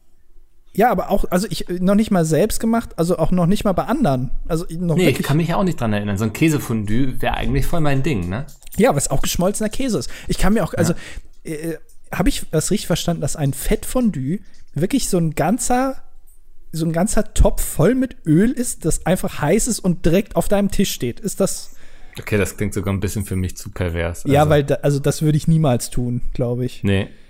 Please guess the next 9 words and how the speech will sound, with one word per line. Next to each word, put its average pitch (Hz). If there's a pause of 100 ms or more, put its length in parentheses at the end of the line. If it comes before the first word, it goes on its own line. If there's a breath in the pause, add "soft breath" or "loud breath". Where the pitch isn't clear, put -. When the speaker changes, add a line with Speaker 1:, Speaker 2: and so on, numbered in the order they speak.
(340 soft breath)
Speaker 2:
also 101
so 92
ein 92
Käsefondue 113
auf 98
jeden 95
Fall. 107
Speaker 1:
Ja. 123 (720 soft breath)
Speaker 2:
Aber 92